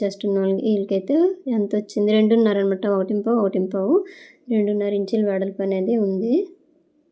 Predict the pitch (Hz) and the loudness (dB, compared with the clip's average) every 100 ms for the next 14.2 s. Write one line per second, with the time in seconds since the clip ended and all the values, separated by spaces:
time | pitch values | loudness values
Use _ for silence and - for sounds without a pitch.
0 | 403 339 320 208 190 180 196 196 175 175 | -18 -14 -4 0 0 0 -2 -2 -2 -4
1 | - _ _ _ _ _ _ _ _ _ | -6 _ _ _ _ _ _ _ _ _
2 | _ _ _ _ _ - 233 233 220 240 | _ _ _ _ _ 2 4 4 2 2
3 | 226 226 262 233 226 220 220 240 254 226 | 4 4 6 6 6 6 4 4 4 4
4 | 208 208 220 220 214 214 208 208 214 254 | 2 0 0 2 2 0 -2 -2 -2 -2
5 | 226 220 - 220 254 311 220 214 233 320 | -2 -4 0 2 2 2 0 0 2 2
6 | 226 220 220 220 214 214 214 214 208 214 | 2 2 2 2 2 0 0 0 0 0
7 | 220 240 285 220 214 208 208 220 214 - | 4 4 4 2 -2 -2 -2 -2 -4 -2
8 | 214 208 359 370 - - 247 233 233 226 | 0 4 2 0 -14 -4 4 6 6 4
9 | 226 226 240 226 339 254 214 208 202 220 | 4 2 -2 4 6 6 6 2 0 0
10 | 208 208 202 240 220 202 196 196 277 370 | 2 2 4 4 4 2 0 2 2 2
11 | - - - - 226 - 240 226 214 214 | -6 -20 -14 -4 -4 -2 -4 0 -2 0
12 | 214 208 247 220 214 208 208 208 277 269 | 0 0 2 2 2 2 0 2 4 4
13 | 233 214 226 214 214 - 202 202 220 226 | 4 0 0 -2 -2 -2 -4 -4 -2 0
14 | 214 285 | 2 2